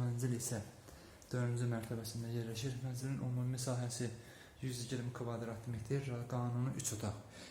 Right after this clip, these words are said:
İndi biz hal-hazırda mənzilin koridor hissəsindəyik. Mənzilin giriş qapısı dəyişilib, seyf qapı qoyulub və mən sizi digər otaqlarla tanış eləyəcəm. Bu mənzilin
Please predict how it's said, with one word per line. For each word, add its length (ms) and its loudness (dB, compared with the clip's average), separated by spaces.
İndi 240 6
biz 160 8
hal-hazırda 560 8
mənzilin 400 4
koridor 400 2
hissəsindəyik. 920 2
Mənzilin 400 8
giriş 320 4
qapısı 400 2
dəyişilib, 400 2
seyf 400 2
qapı 240 0
qoyulub 460 8
və 160 6
mən 80 10
sizi 380 6
digər 300 8
otaqlarla 580 6
tanış 320 4
eləyəcəm. 460 2
Bu 120 4
mənzilin 440 6